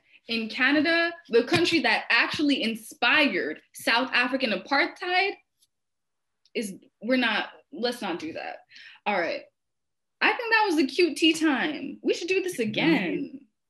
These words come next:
Speaker 2: it really was. And hopefully, if you guys
Speaker 1: Yes.
Speaker 2: tell us down
Speaker 1: Yes.
Speaker 2: in the comments below
Speaker 1: Below.
Speaker 2: that you enjoyed it, we can do
Speaker 1: Yes.
Speaker 2: more of these. You can
Speaker 1: We'll do
Speaker 2: tell us
Speaker 1: more.
Speaker 2: things you'd like to talk about. You can send us
Speaker 1: Mm-hmm.
Speaker 2: questions.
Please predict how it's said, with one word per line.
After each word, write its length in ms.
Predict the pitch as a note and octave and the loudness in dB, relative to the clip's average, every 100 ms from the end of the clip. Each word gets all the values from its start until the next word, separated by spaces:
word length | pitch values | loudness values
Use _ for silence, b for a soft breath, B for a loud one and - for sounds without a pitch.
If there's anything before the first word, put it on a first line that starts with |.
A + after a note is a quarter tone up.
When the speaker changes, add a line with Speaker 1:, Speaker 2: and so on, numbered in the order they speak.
| _ | _
Speaker 2:
it 120 | D#3 C#3 | -6 -2
really 220 | D3 G#3 | -2 -2
was. 560 | E3 B2+ B2+ C3+ C3+ - | -2 -2 -2 -4 -12 -8
And 120 | C3+ | -6
hopefully, 720 | B2 D#3+ F3+ - D#3 C3+ C#3 - _ _ _ | -2 0 -2 -2 -2 -2 -4 -8 _ _ _
if 160 | - E3 | -2 -2
you 60 | D#3+ | 0
guys 260 | D3+ C3+ | 0 0
Speaker 1:
Yes. 100 | - | -2
Speaker 2:
tell 220 | - G3+ D3+ | 0 0 0
us 320 | C3 - - b b b A#2+ | -4 -8 -20 b b b -4
down 360 | C#3+ E3 C#3 C3 | -2 0 -2 -4
Speaker 1:
Yes. 100 | D3+ | -4
Speaker 2:
in 120 | C#3+ | -2
the 120 | C#3 C3+ | -2 -4
comments 600 | D#3 E3 C#3+ C#3+ B2 - | -4 -4 -2 -4 -4 -8
below 440 | B2+ A#2+ B2+ A#2+ | -10 -2 -2 0
Speaker 1:
Below. 1300 | A2 F3 A#3+ A3+ C#4 D#4 C#4+ C4 C4 B3+ B3+ C4+ C#4 - _ - A#2+ | 0 0 0 0 2 4 2 0 -2 -2 0 0 -2 -10 _ -18 -8
Speaker 2:
that 340 | C#3+ C3+ C3 C3 | -2 0 0 -4
you 220 | B2+ C3 | -6 -4
enjoyed 460 | B2 A#2+ A#2+ A#2+ D3+ | -2 -4 -4 -2 -2
it, 200 | A#3 - - _ _ | -4 -8 -20 _ _
we 80 | B2+ | -8
can 160 | B2 C3 | -4 -2
do 100 | B2+ | -2
Speaker 1:
Yes. 80 | A#2+ | -2
Speaker 2:
more 140 | B2+ | -2
of 120 | D#3 | -2
these. 260 | F3 F#3+ G3+ | -4 -6 -6
You 100 | B2+ | -8
can 240 | B2 A#2+ A#2 | -4 -4 -4
Speaker 1:
We'll 80 | |
do 320 | - D#4 D4+ D#4 | 0 2 2 2
Speaker 2:
tell 140 | C#3+ | 2
us 100 | C3+ | 0
Speaker 1:
more. 100 | - | -4
Speaker 2:
things 200 | - C3+ | -12 -12
you'd 100 | - | -6
like 160 | B2 B2 | -6 -6
to 80 | |
talk 300 | B2 F3+ F3 | -6 -4 -2
about. 180 | E3+ D3+ | 0 0
You 80 | C#3 | -2
can 180 | C3+ A#2+ | -4 -8
send 260 | A#2 G#2+ | -6 -6
us 120 | G#2+ G#3+ | -4 -4
Speaker 1:
Mm-hmm. 220 | F#3+ G#2 | -6 -8
Speaker 2:
questions. 880 | F#2 F3 - - A#3 B3+ B3+ - | -8 -8 -10 -8 -6 -8 -12 -18